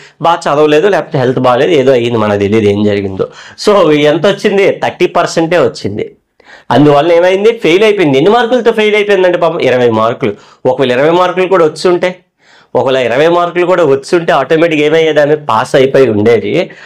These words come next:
అయితే find the maximum marks. అంటే ఎగ్జామ్‌లు అన్నీ వంద మార్కులకు ఉంటాయని కాదండి.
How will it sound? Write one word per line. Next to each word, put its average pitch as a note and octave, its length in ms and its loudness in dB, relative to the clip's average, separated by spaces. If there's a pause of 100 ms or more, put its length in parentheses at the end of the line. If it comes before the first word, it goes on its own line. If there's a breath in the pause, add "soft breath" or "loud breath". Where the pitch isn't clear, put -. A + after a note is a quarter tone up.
(140 loud breath)
అయితే B2+ 260 -2
find D#3 320 -2
the G3 180 0
maximum C#3+ 480 -2
marks. A2 440 -2 (300 loud breath)
అంటే C#3 180 0
ఎగ్జామ్‌లు C#3 540 0
అన్నీ G3+ 300 2
వంద D#3 240 2
మార్కులకు G3 480 0
ఉంటాయని F#3 400 0
కాదండి. C#3+ 580 -4